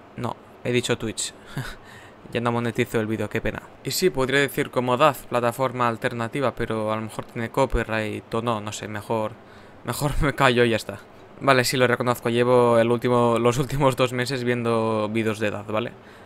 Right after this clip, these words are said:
Eh, hace como cuatro años vi algunos, pero todo, todo lo que no he visto en cuatro años lo he visto ahora. Así que sí. Antes de empezar con el blog, quería decir que, no sé, gracias a ver los vídeos del amigo Daz, pues me he dado cuenta que, no sé, mi humor se parece mucho al suyo, es,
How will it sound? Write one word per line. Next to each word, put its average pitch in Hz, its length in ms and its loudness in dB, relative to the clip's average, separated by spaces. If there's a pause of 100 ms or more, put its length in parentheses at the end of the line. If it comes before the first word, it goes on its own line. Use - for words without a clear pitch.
(240)
Eh, 120 260 4
hace 120 260 4
como 127 220 0
cuatro 123 280 2
años 123 260 0
vi 127 100 2
algunos, 123 440 0
pero 113 480 0
todo, 135 220 2
todo 170 160 2
lo 170 60 2
que 147 80 2
no 135 60 0
he 135 60 2
visto 131 180 0
en 123 60 -2
cuatro 123 280 2
años 139 240 0
lo 117 80 0
he 117 40 2
visto 110 200 -2
ahora. 104 240 -4 (580)
Así 123 300 0
que 107 600 0
sí. - 160 -6 (160)
Antes 139 240 0
de 151 60 4
empezar 139 360 2
con 131 200 -2
el 120 260 2
blog, 131 260 0
quería 127 240 2
decir 123 400 0
que, 117 460 0 (480)
no 165 80 -2
sé, 170 160 2
gracias 143 320 2
a 143 60 8
ver 135 100 2
los 127 160 0
vídeos 123 480 0
del 113 480 2
amigo 117 340 0
Daz, 113 280 0 (520)
pues 123 140 2
me 131 80 0
he - 20 -2
dado 139 140 4
cuenta 139 280 2
que, 120 420 2
no 127 240 -6
sé, 160 200 -4
mi 123 180 -2
humor 123 280 -2
se 139 120 -2
parece 127 360 0
mucho 117 580 0
al 113 180 4
suyo, 127 400 2
es, 113 220 -2